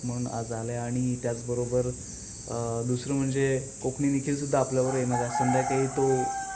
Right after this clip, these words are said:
अलिबागला पोहोचेल. बघूया, पावसाचा जसा अंदाज पकडून तो येणार आहे, बघूया. तर मित्रांनो, अ,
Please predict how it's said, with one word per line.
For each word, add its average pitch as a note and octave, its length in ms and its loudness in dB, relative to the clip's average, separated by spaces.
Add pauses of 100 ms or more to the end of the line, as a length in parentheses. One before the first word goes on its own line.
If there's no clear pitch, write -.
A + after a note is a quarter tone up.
(140)
अलिबागला C3 360 2
पोहोचेल. B2+ 420 -2 (600)
बघूया, C3 200 0
पावसाचा A#2 500 -2
जसा B2 320 -2
अंदाज A#2+ 320 0
पकडून A#2+ 520 -4
तो A#2 100 2
येणार A2+ 240 -2
आहे, A2 180 -4 (480)
बघूया. B2 200 -8 (440)
तर C#3 60 -2
मित्रांनो, D#3+ 520 2
अ, C3 540 2